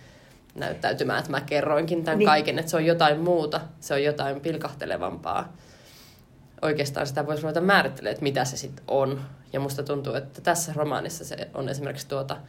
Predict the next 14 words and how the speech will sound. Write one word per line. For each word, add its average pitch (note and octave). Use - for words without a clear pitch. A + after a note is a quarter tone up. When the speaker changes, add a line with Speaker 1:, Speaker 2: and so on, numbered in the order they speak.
Speaker 1:
tunnustamisen C#3
tavallaan D#2+
kierrättämistä -
eri C3+
hahmoilla C3+
toisilleen G2
ja E2+
kaikki C3+
tunnustamassa C#3
vuorotellen D3
Filippalle, D3
joka -
käyttää -
jotenkin -